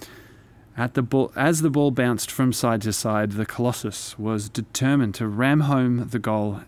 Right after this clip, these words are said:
and the heroic effort put his side in the lead with only moments to go. But Melbourne snatched victory,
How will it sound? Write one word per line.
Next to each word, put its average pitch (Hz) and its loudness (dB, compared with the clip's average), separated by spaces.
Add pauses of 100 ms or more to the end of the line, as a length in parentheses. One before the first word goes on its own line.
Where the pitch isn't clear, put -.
(200)
and 107 -2
the 107 0
heroic 131 4
effort 101 -2
put - -2
his 117 -4
side 120 0
in 123 2
the 120 2
lead 127 2
with 123 2
only 147 4
moments 143 2
to - -2
go. 147 4 (720)
But - 2
Melbourne 127 2
snatched - -6
victory, - -10